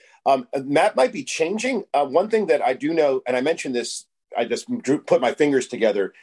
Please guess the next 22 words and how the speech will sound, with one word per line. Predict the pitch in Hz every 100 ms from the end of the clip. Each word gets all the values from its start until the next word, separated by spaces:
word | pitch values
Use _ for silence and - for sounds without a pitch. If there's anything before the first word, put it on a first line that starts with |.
| _
to | -
indicate | 131 123 127 113
that | 113
it | 135
isn't | 165 123 -
perfect, | 147 143 - - -
but | 110
the | 110
Statcast | - 180 180 - 143 113
was | 117 101
a |
TrackMan-based | 98 151 143 - 123 107 107 101
system, | - 98 - 95 - _ _ _ _ _
um, | 120 120
had | 151 202
about | 214 165
a |
half | 127 165
an | 156
inch | 139 131
of | 120
error, | 110 120 107 -